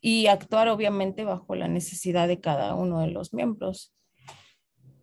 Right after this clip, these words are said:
Sí, por eso la, la, la intención de tener una reunión con, con I N T C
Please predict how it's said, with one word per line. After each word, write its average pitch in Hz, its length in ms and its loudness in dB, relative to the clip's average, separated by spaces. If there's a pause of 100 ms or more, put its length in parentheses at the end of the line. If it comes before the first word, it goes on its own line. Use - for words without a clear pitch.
(120)
Sí, 262 240 0
por 247 160 6
eso 247 360 6
la, 196 560 4
la, - 20 -2
la 185 840 0
intención 202 480 -2
de 208 100 -6
tener 185 300 -2
una 185 280 2
reunión 185 380 2
con, 160 480 -6
con - 360 -4
I 185 120 2
N 196 140 2
T 220 140 -4
C 285 460 -4